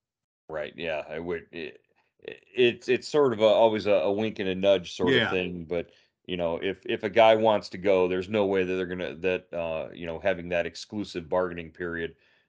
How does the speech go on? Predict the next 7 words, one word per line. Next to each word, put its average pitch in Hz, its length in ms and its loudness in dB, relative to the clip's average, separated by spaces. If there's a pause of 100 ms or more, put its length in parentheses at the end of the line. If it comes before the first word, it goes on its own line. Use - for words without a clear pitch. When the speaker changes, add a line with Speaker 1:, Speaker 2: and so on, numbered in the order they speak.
(180)
Speaker 1:
uh, 80 160 -6
is 80 460 -6 (160)
gonna 80 160 -12
stop 80 380 -4
him, 73 120 -10
so, 76 340 -8 (540)
uh, 90 440 0